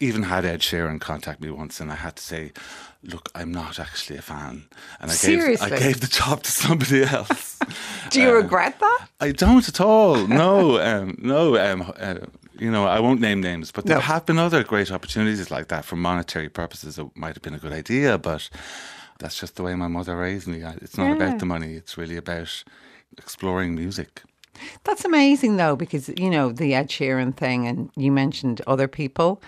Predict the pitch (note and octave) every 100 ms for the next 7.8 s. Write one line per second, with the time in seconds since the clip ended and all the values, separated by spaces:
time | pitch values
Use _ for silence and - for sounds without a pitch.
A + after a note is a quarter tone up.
0 | - - _ - _ - G3+ G3+ F#3 E3+
1 | - _ - B3+ B3+ A3+ G3 - - _
2 | _ _ _ _ _ _ - - - -
3 | - A3+ - G#3+ G3 F#3+ F#3 F3+ F3+ D#3
4 | D3 - C#3 C#3+ B2+ - _ - F#3 F#3+
5 | F#3+ - F#3 E3+ E3+ E3 F3 D3 F3+ D#3+
6 | D3 C#3 - - - _ _ _ _ _
7 | F3 E3+ D#3+ E3 F3 D#3+ D3 D3